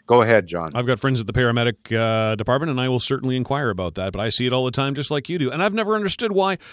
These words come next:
Speaker 2: why do you, it, okay, one stays, the other one gets back in the ambulance, and another, you know, the other half of another pairing then joins that person on the ambulance. Can we not at least get one,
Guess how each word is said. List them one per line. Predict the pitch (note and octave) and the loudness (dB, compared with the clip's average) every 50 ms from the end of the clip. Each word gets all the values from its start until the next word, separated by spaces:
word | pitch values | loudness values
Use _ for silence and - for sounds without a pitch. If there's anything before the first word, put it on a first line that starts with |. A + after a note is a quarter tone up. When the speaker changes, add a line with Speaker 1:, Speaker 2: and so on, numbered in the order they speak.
| - - - _ - F2+ | -20 -20 -20 _ -16 -10
Speaker 2:
why | - F3+ E3 D3+ F3 G#3 A3+ | -6 -4 0 0 0 0 0
do | A#3 | -2
you, | - - - - | -6 -10 -12 -10
it, | - - - - - - - - - - - B2+ A2+ G#2 G#2 - | -8 -10 -8 -8 -12 -14 -14 -16 -16 -12 -8 -8 -8 -8 -8 -10
okay, | D#3+ D#3+ D#3+ - E3 D#3+ | -10 -8 -4 0 0 0
one | D#3+ D3+ D3+ F3+ G#3 A#3+ C4 | 2 2 2 2 4 4 2
stays, | B3 - - F#3+ F3 E3+ E3 E3 E3+ D#3 - - | 2 2 0 0 0 0 0 0 0 -2 -4 -6
the | C3+ C3 C#3+ | -6 -4 0
other | E3+ F#3 | 2 2
one | G3+ G3+ F#3 | 2 2 2
gets | E3 D3+ - | 0 -4 -4
back | - D#3 D#3 D#3 - | -2 -2 -2 -2 0
in | D#3 C#3 | 0 0
the | C3+ C3+ C3+ | 0 0 0
ambulance, | C3+ C3+ C3 B2+ A#2+ A#2+ A#2+ - - - - - - _ - | 0 2 2 2 2 0 0 -2 -4 -10 -14 -20 -20 _ -6
and | - C3 C3 C3 C3 C3 | -2 0 2 2 2 2
another, | B2+ C3+ D#3+ D#3+ D#3+ D3+ D3 C#3+ C#3 C#3 - _ - - _ - - | 2 2 2 2 2 4 2 2 0 -2 -4 _ -20 -20 _ -10 -4
you | D#3 C#3+ | -2 0
know, | C3 B2+ C3 | 0 0 0
the | C3 B2+ C3 | 0 0 2
other | C#3+ D3 C#3+ C3 | 2 4 4 2
half | A2+ - D3 D#3 D3+ C3+ | 2 2 0 0 2 0
of | C#3 A#2+ A#2 - | 0 -2 -2 0
another | C3+ C3+ D3 D3+ C#3+ | 2 4 4 4 4
pairing | - - D#3 D#3 C3 A#2+ A#2 A2+ A2+ G#2+ - - - - _ - - - - | 4 2 2 4 4 4 2 0 -2 -6 -8 -14 -20 -20 _ -20 -20 -16 -8
then | D3+ B2 C#3+ D#3+ E3 C#3+ | -4 0 2 2 2 2
joins | C#3 D#3 C#3+ C3 A#2+ | 2 0 0 0 0
that | C#3+ C#3+ C3+ | -2 -2 -2
person | C#3 C3 A#2 - C3+ | -2 -2 -2 -2 -2
on | B2+ | -2
the | B2 A#2+ B2+ C3+ | 0 0 0 0
ambulance. | C#3+ B2+ A2+ G2 | 0 -2 -4 -4
Can | - B2+ | -4 -2
we | C3+ C#3+ | 0 0
not | F#3+ A#3 | 2 2
at | - F3+ | 0 0
least | E3+ E3+ - | -2 -2 -4
get | - D#3 | -4 -4
one, | C#3+ C#3+ D3+ D#3 | -2 -2 -2 -2